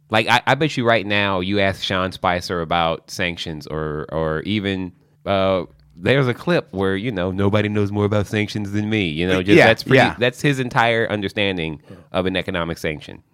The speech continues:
Speaker 1: He just says the word.
Speaker 2: Yeah.
Speaker 1: It's a buzzword.
Speaker 2: "Nobody knows more than me."
Speaker 1: But yeah, they don't, they don't know. I, he, Trump himself has no idea what a sanction is, why they
Speaker 2: Yeah.
Speaker 1: are in place, or what exactly they do.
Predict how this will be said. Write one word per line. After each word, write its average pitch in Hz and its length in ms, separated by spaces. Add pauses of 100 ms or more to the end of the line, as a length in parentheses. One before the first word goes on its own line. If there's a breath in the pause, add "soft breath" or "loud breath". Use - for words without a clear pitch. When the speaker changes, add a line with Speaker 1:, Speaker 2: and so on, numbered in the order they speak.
(280)
Speaker 1:
He 101 120
just 101 220
says 95 220
the 87 100
word. 82 200
Speaker 2:
Yeah. 85 200 (220)
Speaker 1:
It's 104 160
a - 20
buzzword. 95 560
Speaker 2:
"Nobody 147 380
knows 123 240
more 107 220
than 90 160
me." 85 200 (200)
Speaker 1:
But 101 160
yeah, 113 120
they 104 140
don't, 113 220
they 98 120
don't 110 320
know. 123 440 (400)
I, - 100
he, - 200 (100)
Trump 147 280
himself 120 460
has 95 220
no 90 180
idea 80 540 (300)
what 82 420
a 87 100
sanction 85 400
is, 69 480
why 87 480
they 90 200
Speaker 2:
Yeah. 87 100
Speaker 1:
are 87 40
in 87 100
place, 73 500
or 90 160
what 85 320
exactly 107 460
they 107 200
do. 107 340